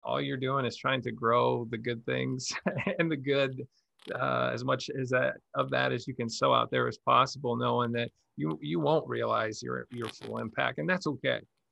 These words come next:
But it's really great. Uh, and I, I'm so grateful, uh, to the three of you and, and really,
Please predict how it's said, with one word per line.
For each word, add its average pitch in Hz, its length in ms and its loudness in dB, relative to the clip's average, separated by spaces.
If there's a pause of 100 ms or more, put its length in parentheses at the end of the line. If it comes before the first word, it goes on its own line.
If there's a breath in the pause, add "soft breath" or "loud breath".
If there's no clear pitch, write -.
(280)
But 139 140 0
it's - 160 -8
really 64 180 -4
great. 65 460 -2 (200)
Uh, 60 560 -4
and 123 100 -4
I, 120 220 -2
I'm 120 300 -8
so - 180 -6
grateful, 123 800 -2
uh, 127 280 0
to 123 120 -8
the 120 180 -4 (100)
three 135 240 -2
of 131 100 -4
you 147 400 2
and, 113 180 -4
and 113 280 -6
really, 113 260 -4